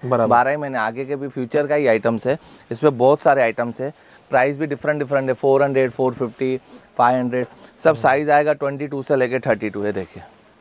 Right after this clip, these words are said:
Speaker 1: क्या बात है।
Speaker 2: इसमें चोली आइटम भी है, यानी उप-, चोली, लहंगा,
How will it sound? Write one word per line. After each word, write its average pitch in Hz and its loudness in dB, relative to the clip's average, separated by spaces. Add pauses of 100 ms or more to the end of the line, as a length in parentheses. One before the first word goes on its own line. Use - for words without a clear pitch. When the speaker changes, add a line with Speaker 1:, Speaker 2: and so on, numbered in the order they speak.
(240)
Speaker 1:
क्या 127 -6
बात 98 -14
है। - -10
Speaker 2:
इसमें 120 -2
चोली 127 2
आइटम 120 2
भी 120 0
है, 131 -2 (480)
यानी 117 -4
उप-, - -6
चोली, 131 2
लहंगा, 127 2